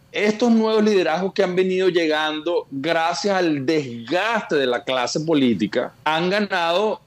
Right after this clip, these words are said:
en campañas message versus money.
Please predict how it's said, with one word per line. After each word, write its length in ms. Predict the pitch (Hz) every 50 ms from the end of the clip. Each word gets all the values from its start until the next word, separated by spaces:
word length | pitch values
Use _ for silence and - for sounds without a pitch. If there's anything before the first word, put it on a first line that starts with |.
| -
en 360 | - 160 160 156 156 156 151
campañas 720 | 131 151 147 143 123 120 143 139 143 147 165 175 190 202 190 - -
message 720 | 143 151 151 156 160 165 160 - - - 196 196 185 - 170
versus 340 | 160 165 156 - - 123 113
money. 440 | 110 127 127 123 107 85 76 73